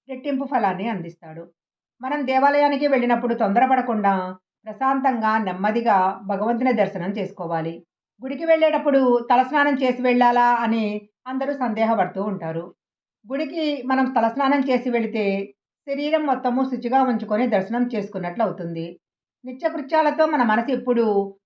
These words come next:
అనేక విధాలుగా కామ, క్రోధ, మదాలతో నిండి ఉంటుంది. మనసుని పవిత్రంగా, పరిశుద్ధంగా చేసుకొని వెళ్తే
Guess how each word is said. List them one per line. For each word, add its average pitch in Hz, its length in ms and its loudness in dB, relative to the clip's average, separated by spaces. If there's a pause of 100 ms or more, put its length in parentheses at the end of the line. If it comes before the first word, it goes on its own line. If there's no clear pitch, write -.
అనేక 269 320 -2
విధాలుగా 226 800 2 (100)
కామ, 240 260 -2
క్రోధ, 240 300 0
మదాలతో 214 580 2
నిండి 196 240 -2
ఉంటుంది. 160 560 -6 (440)
మనసుని 269 340 -6
పవిత్రంగా, 254 640 2
పరిశుద్ధంగా 240 600 0
చేసుకొని 233 440 -2
వెళ్తే 196 640 -2